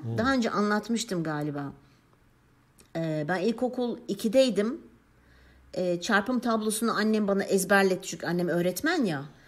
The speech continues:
Speaker 2: Onun öğretmenlik yaptığı okulda öğrenciyim ben. Kimse diyemez ki Emine Hanım'ın, Emi-, Emine öğretmenin kızı başarısız. Hani annem çok şeydi, hmm, rahmetli.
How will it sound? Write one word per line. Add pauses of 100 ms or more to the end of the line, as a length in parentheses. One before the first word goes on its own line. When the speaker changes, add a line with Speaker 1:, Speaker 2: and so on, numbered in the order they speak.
(220)
Speaker 2:
Onun
öğretmenlik
yaptığı
okulda (120)
öğrenciyim
ben. (380)
Kimse
diyemez
ki
Emine
Hanım'ın,
Emi-,
Emine
öğretmenin
kızı
başarısız. (720)
Hani (720)
annem (280)
çok
şeydi, (240)
hmm,
rahmetli.